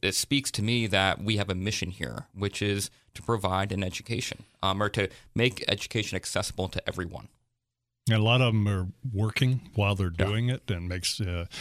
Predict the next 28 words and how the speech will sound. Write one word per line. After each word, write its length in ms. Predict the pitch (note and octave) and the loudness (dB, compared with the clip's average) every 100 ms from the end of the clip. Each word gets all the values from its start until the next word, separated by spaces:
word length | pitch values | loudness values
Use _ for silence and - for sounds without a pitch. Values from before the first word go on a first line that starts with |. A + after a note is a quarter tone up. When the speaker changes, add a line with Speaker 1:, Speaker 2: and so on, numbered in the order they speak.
| - - - | -12 -14 -6
Speaker 2:
you 80 | - | -4
know, 120 | G#2 G2+ | -2 -2
they, 140 | G2+ - - | -4 -6 0
they 140 | A2 G2+ | 2 2
can 120 | F#2 | 4
get 220 | A2 B2 | 2 2
twelve 320 | - A2+ G#2+ | 4 4 4
hours, 380 | A2+ A#2 A#2 G2+ | 4 4 4 4
and 140 | G2 | 4
you 60 | F#2+ | 4
have 120 | G2+ - | 2 0
to 80 | |
have 100 | F#2 | 0
twelve 320 | - G#2+ G2+ G2 | 2 2 2 2
hours 520 | F#2+ F#2+ F#2 F2+ - | 0 0 -2 0 0
to 80 | G2+ | 0
be 160 | E2+ E2+ | 0 0
full-time 580 | - F#2+ - G#2+ G2 | 0 0 2 2 2
in 100 | F#2 | 0
Florida 480 | F2 G#2+ A2 A#2 G2 | 0 0 2 2 0
to 80 | F2+ | -2
get 240 | F2+ F#2+ - - | -4 -4 -6 -4
the 120 | G2+ | -2
ease 300 | G2+ G2+ A#2+ - | 2 4 2 0
grant. 340 | F#2 F2+ G2 - - - - _ | -4 -4 -6 -10 -20 -20 -20 _
And, 400 | A#2+ G#2 G2+ G2 | 0 2 2 0
uh, 160 | G2 G2 | 0 0
they're, 200 | A2 | 2